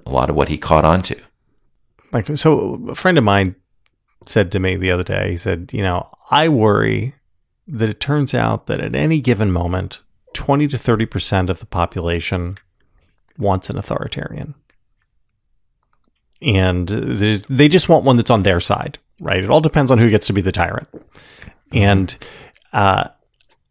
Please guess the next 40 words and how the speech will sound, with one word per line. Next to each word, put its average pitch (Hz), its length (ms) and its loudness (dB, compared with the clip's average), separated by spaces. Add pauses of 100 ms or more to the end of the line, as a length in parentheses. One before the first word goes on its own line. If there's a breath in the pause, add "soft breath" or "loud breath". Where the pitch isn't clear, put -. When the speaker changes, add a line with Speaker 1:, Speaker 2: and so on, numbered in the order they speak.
(140)
Speaker 2:
I 196 100 2
had 202 240 2
never 156 180 4
really 127 280 4
considered 113 480 -2
that 120 220 0
before 113 360 0
we 101 240 0
hit 95 220 -2
this - 180 -4
moment 107 300 0
in 110 80 -2
American 98 340 -2
politics. - 720 -6 (1120)
But 117 240 0
I, 113 340 2
I 135 220 2
worry, 131 560 4
the 113 180 0
re-, 147 200 6
and 143 120 8
the 139 80 6
reason 180 320 6
I 135 120 8
worry 107 400 2
that 98 160 2
it's - 180 -2
true 107 420 2 (560 loud breath)
is 104 160 -2
because 101 460 2
I 110 240 2
worry 104 580 4
about 90 520 2
Democratic 90 600 0
voters 87 380 -2
being 98 240 -6
put - 200 -6
to - 80 -16
the - 60 -10
test. - 440 -10